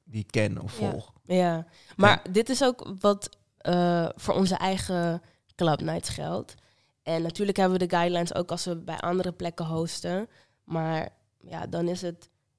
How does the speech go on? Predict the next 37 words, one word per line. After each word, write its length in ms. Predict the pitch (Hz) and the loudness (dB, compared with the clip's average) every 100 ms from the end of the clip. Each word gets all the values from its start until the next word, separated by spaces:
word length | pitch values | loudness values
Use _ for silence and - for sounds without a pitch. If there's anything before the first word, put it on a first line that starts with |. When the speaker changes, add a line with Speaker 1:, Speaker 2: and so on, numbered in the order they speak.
| _ | _
Speaker 3:
niet, 560 | 185 180 190 190 - - | -10 -2 -2 -2 -8 -14
dan 100 | 180 | -2
zijn 160 | 196 190 | 2 4
we 60 | |
iets 120 | 180 190 | 4 2
minder 200 | 175 175 | 2 0
streng, 380 | 175 143 147 - | 0 0 -2 -6
laat 180 | - - | -8 -6
ik 100 | 196 | -2
het 120 | 202 | 0
zo 120 | - 180 | 4 6
Speaker 2:
Ja. 60 | |
Speaker 3:
zeggen, 480 | 190 170 190 160 151 - | 4 2 0 -2 -2 -4
weet 260 | 156 165 | -6 -4
je. 240 | - 185 240 - _ | -2 -2 -2 -10 _
Speaker 1:
Ja. 280 | - 127 104 - | 2 4 4 -2
Speaker 3:
Dus, 340 | - 170 165 165 | -6 -2 -2 0
eh, 140 | 165 | -2
we 60 | 170 | 2
doen 200 | 170 170 | 2 2
soms 260 | 175 175 | 0 -2
ook, 280 | 175 170 - | -4 -6 -8
eh, 800 | 170 165 165 160 165 - - 64 - - _ _ _ _ _ | -6 -6 -6 -8 -10 -12 -12 -12 -14 -18 _ _ _ _ _
collabs 420 | - 170 165 165 170 | -6 -2 -2 -2 -4
met 140 | 175 | -4
andere 260 | 160 165 165 | -2 -2 -2
instanties. 680 | 160 - - 170 - 175 | -6 -6 -8 -8 -10 -14
En 160 | 185 170 | -14 -20
dan, 180 | 170 170 | -20 -20
eh, 60 | 170 170 180 _ _ _ _ | -20 -20 -20 _ _ _ _
ja, 160 | 190 165 | 2 4
dan 100 | 160 | 4
is 80 | |
het 100 | - | 2
gewoon 180 | - 160 | 2 6
hun 140 | 175 185 | 6 6
publiek, 480 | 175 175 - - | 0 -4 -8 -12